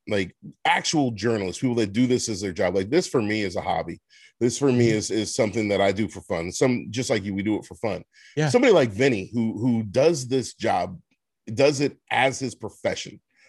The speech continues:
Speaker 1: goes to school for it, does this, and, and is consistently doing it.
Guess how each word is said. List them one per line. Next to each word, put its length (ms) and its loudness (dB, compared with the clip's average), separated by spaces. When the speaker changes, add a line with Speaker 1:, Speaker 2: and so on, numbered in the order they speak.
Speaker 1:
goes 280 8
to 80 -2
school 240 2
for 280 0
it, 160 -4
does 280 2
this, 240 -2
and, 200 -6
and 200 -4
is 160 -8
consistently 720 0
doing 300 -2
it. 120 -8